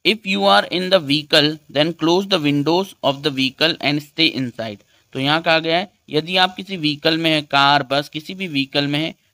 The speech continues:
तो वहाँ उस व्हीकल के विंडोज को बंद कर दीजिए और उस व्हीकल में जब तक लाइटनिंग हो रही है तब तक बाहर ना निकलें, उसी में ही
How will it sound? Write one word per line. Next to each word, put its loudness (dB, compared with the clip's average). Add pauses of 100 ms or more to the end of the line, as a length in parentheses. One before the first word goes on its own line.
(120)
तो 2
वहाँ 2
उस -6
व्हीकल 0
के -4
विंडोज -2
को -6
बंद -4
कर -2
दीजिए -6 (380)
और 2 (420)
उस -8
व्हीकल 0
में 0 (260)
जब -6
तक 0 (100)
लाइटनिंग 0
हो -2
रही -2
है -2
तब -8 (120)
तक 0 (420)
बाहर 0
ना -2
निकलें, -6
उसी -8
में -2
ही -4